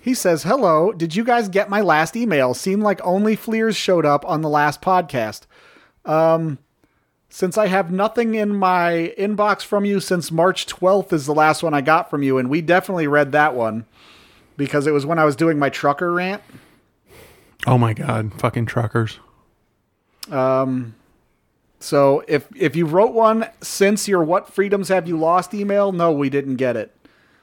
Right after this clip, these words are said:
Speaker 1: Uh, 'cause I only have that from you and then this one. And that is our email. If you'd like to write an email, the email address is the loud neighbors at outlook dot com.
Speaker 2: I had a trucker drift and, you know, go into my lane without a turn signal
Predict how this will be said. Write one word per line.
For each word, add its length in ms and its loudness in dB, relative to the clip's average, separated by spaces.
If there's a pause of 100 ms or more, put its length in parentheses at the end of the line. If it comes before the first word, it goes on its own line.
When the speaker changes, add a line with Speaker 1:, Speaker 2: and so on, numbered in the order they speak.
(800)
Speaker 1:
Uh, 540 -2
'cause 200 -4
I 120 2
only 220 -2
have 360 -2 (160)
that 380 0
from 160 -4
you 240 -4
and 220 -2
then 160 -2
this 200 -2
one. 280 -10 (840)
And 140 -4
that 120 4
is 120 0
our 100 4
email. 240 2
If 80 -6
you'd 160 2
like 200 2
to 80 -6
write 180 4
an 120 0
email, 280 0
the 100 -2
email 240 0
address 300 0
is 140 -2
the 100 0
loud 280 4
neighbors 360 2
at 160 2
outlook 360 0
dot 220 -4
com. 380 -10 (420)
Speaker 2:
I 40 -16 (280)
had 100 2
a 40 0
trucker 340 0
drift 380 -4
and, 160 2
you 80 2
know, 220 0 (580)
go 180 2
into 160 -2
my 140 2
lane 280 2
without 220 0
a 60 0
turn 260 0
signal 380 0